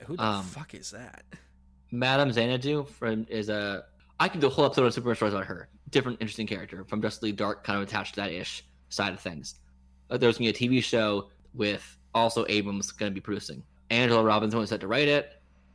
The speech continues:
Speaker 2: We had an untitled Man of Steel sequel with a thousand different notes about this 'cause it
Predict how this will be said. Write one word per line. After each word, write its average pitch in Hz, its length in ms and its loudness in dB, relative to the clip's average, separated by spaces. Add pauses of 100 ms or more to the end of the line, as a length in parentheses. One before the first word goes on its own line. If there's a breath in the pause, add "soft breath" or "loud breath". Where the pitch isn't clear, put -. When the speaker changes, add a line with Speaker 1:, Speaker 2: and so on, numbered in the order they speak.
Speaker 2:
We 131 120 2
had 123 180 2
an 113 100 -10
untitled 156 480 2
Man 151 180 0
of 143 80 -4
Steel 151 220 -6
sequel - 460 -8 (200 soft breath)
with 151 120 0
a 139 80 4
thousand 139 400 0
different 123 240 0
notes 120 180 0
about 107 140 -2
this - 180 -10
'cause 113 160 -12
it 113 160 -4